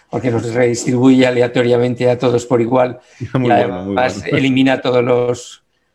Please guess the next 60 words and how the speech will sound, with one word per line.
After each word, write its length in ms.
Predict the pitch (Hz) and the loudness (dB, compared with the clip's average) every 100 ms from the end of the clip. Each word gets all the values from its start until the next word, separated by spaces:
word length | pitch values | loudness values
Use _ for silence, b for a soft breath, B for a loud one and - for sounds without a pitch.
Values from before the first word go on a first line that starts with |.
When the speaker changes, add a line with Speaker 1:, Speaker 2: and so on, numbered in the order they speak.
| _ - | _ -8
Speaker 1:
los, 360 | 143 139 - - | -6 -6 -8 -6
el, 180 | 156 147 | -4 -2
el, 400 | 151 - 135 131 | -2 -2 -2 -2
los 140 | 127 | -2
signos 320 | 165 139 135 | -2 0 -2
de 80 | 110 | -2
estatus 680 | 117 151 139 160 175 170 - | -2 -2 0 0 -2 -4 -12
y 140 | 156 131 | -6 -4
de, 200 | 120 123 | -2 -2
y 80 | 139 | -2
de 80 | |
jerarquía. 680 | 120 131 117 - 139 185 - _ b b b b b b - | -2 -2 -2 0 0 -2 -6 _ b b b b b b -2
Y 140 | 151 | 0
la 140 | 131 123 | 2 2
verdad 260 | 127 156 | 2 2
es 120 | 170 | 0
que 640 | - 175 175 160 147 135 127 | 0 0 0 0 0 0 0
en, 260 | 123 127 135 | -2 -6 -6
en 320 | 131 131 135 | -6 -4 -4
este, 420 | 135 - 165 160 | -4 0 2 2
en 120 | 147 | 0
este 260 | 139 - 160 | -4 -2 0
nuevo 240 | 160 156 | 2 2
terreno 340 | 156 147 147 147 | 0 -2 0 -2
de 80 | |
juego, 380 | 135 170 160 127 | 0 2 2 0
en 100 | 117 | -2
donde 800 | 120 120 117 117 117 117 117 123 | -4 -4 -2 0 0 -2 -2 -4
los 220 | 123 117 | -6 -6
signos 340 | - 131 143 131 | -4 -2 0 -2
de 100 | 143 | -2
poder 300 | 135 143 139 | 0 0 0
y 80 | 135 | 0
de 120 | 135 | -4
estatus 500 | 127 151 143 120 - | -2 -4 -4 -8 -6
se 60 | |
han 120 | 123 127 | -6 -2
di-, 240 | 139 143 | -4 -6
se 140 | - | -8
han 100 | 139 | -4
diluido, 480 | 139 147 151 147 175 B B B B - | 0 2 2 2 -4 B B B B -4
ha 100 | 151 | -2
habido 240 | 139 151 | 0 0
jefes 300 | - 170 147 | -2 -6 -6
que 100 | 131 | -8
se 120 | 101 | -8
han 60 | 135 | -8
sentido 360 | 131 135 147 143 | -6 -2 0 0
muy 100 | 151 | -2
cómodos, 440 | 175 175 202 208 | 0 0 -4 -8
como 220 | 131 123 131 | -6 -4 -6
un 60 | |
jugador 380 | 123 135 127 123 | -4 -4 -2 -2
más 240 | 143 131 | -4 -4
del 140 | 139 143 | -4 -6
equipo, 520 | - 170 190 330 - | -4 -6 -6 -12 -12
y 180 | - 131 | -8 -6
esos 260 | 120 135 117 | -6 -8 -8
yo 120 | 131 | -6
creo 180 | 131 | -6